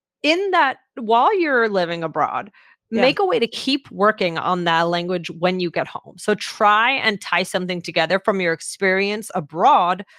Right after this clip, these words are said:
Speaker 1: to what you do at home, because
Speaker 2: Mm.
Speaker 1: this will make you feel like the purpose isn't just to learn for four months and then bye-bye, right? For example, maybe you wanna line up a conversation partner who you can stay in touch with,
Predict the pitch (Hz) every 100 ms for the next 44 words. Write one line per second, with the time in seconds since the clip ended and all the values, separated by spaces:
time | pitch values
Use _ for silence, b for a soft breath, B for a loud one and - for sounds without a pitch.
0 | b - 208 190 185 180 160 175 175 -
1 | 190 160 - 180 _ _ - 190 220 269
2 | 262 240 240 185 175 165 285 359 - 320
3 | 262 233 220 - 226 208 196 180 - _
4 | _ _ 190 214 - - 269 262 214 -
5 | - 196 214 202 185 - 202 190 180 -
6 | 185 202 185 220 320 277 - - 208 185
7 | 180 170 170 _ 208 269 240 214 208 214
8 | _ _ _ - 220 214 208 b b _
9 | - 240 226 202 220 208 214 196 190 196
10 | 202 196 180 170 170 170 165 - 160 165
11 | - 302 294 240 - 196 180 180 160 156
12 | 180 165 170 165 170 160 156 160 151 123
13 | -